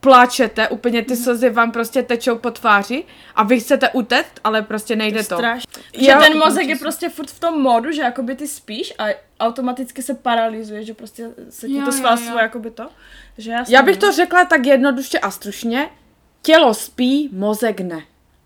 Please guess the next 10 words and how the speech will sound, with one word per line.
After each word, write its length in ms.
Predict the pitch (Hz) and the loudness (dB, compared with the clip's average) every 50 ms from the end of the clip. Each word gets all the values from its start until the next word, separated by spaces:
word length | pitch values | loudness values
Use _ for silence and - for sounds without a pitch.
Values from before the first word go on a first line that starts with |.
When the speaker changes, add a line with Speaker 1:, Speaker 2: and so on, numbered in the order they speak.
| _ _ _ _ _ - | _ _ _ _ _ -4
Speaker 2:
<laughs> 460 | - - - - - 480 539 392 - 403 403 403 554 539 523 - 440 - - 554 539 - - 523 - - - 440 - - - - - - - - | -4 -2 -2 -2 2 4 4 6 6 4 4 4 4 4 4 2 2 4 4 4 4 4 0 -2 -2 -4 -10 -12 -12 -12 -16 -16 -16 -16 -10 -4
Tělo 200 | - 359 - 370 | 0 2 4 4
Speaker 3:
Ano, 100 | 381 - - - - | 4 4 4 2 2
Speaker 2:
prostě 180 | - - 403 | 0 0 0
Speaker 3:
je, 240 | 359 339 311 285 240 | 0 2 4 4 4
Speaker 2:
je 100 | 202 190 254 254 | 4 4 4 2
Speaker 3:
je 80 | 269 | 2
to 180 | 294 - 294 277 | 2 0 0 4
tak. 20 | |
Speaker 2:
paralýze, 680 | 277 254 247 254 262 269 269 269 269 269 277 285 277 311 | 6 8 8 8 8 6 4 4 0 -4 -6 -6 -6 -4